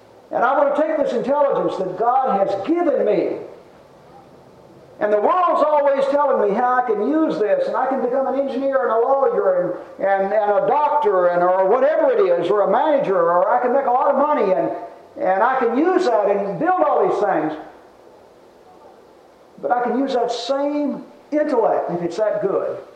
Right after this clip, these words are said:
to come to a tremendous understanding of God's Word.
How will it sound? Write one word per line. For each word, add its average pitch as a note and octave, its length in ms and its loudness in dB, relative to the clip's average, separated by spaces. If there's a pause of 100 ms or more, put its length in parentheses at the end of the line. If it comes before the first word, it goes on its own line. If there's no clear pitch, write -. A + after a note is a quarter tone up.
(2500)
to G3+ 100 -2
come C4+ 280 0
to G#3+ 80 0
a F#3+ 100 0
tremendous C4 460 -2
understanding G#3+ 760 -4
of C#3+ 140 -4
God's F#3 340 -2
Word. E3 420 -2